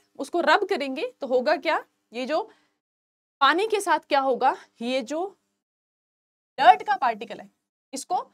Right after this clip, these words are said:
ये जो बॉन्ड है ये खींचेंगे, ठीक है, और इसको क्या करेंगे, डर्ट को पानी के साथ क्या कर लेंगे, वॉश आउट कर लेंगे। पानी के साथ क्या हो जाएगा, ये वॉश आउट हो जाएगा जब हम इसको रब करेंगे। तो ये जो डर्ट है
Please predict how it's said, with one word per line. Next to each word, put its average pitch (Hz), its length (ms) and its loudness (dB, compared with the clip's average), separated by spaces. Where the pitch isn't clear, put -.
ये 254 180 -2
जो 427 160 -2
बॉन्ड 247 300 0
है 226 140 -12
ये 240 120 -6
खींचेंगे, 381 460 -4
ठीक 277 140 -12
है, 349 60 6
और 330 140 4
इसको 320 240 -10
क्या 311 180 -2
करेंगे, 277 360 -8
डर्ट 262 320 -2
को 311 140 -8
पानी 277 360 0
के 294 120 -12
साथ 254 240 -8
क्या 269 200 -8
कर 247 140 -8
लेंगे, 233 280 -6
वॉश 233 300 -2
आउट 247 160 -6
कर 214 160 -4
लेंगे। 190 220 -10
पानी 233 240 -4
के 277 100 -12
साथ 262 160 0
क्या 262 180 0
हो 240 60 4
जाएगा, 240 200 -4
ये 285 260 -6
वॉश 233 260 2
आउट 240 140 -2
हो 240 80 -6
जाएगा 220 200 -4
जब 247 160 -4
हम 247 140 -6
इसको 320 220 -8
रब 247 240 2
करेंगे। 190 340 -10
तो 233 40 -8
ये 247 140 -4
जो 262 120 -6
डर्ट 262 360 6
है 277 180 -4